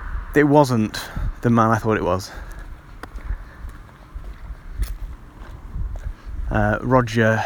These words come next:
is an old family friend. Um, a, a figure of my youth, really.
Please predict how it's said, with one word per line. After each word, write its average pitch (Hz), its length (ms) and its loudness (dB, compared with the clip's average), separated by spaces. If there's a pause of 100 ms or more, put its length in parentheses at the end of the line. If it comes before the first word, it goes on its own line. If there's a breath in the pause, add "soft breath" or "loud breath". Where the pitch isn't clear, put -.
(100)
is 110 240 0
an 110 60 2
old 131 140 2
family 110 340 0
friend. 107 400 -2 (1200 loud breath)
Um, 107 400 2 (400)
a, - 60 4 (540)
a - 40 -2
figure 156 220 8
of 117 60 4
my 107 100 4
youth, 107 320 0
really. 98 340 4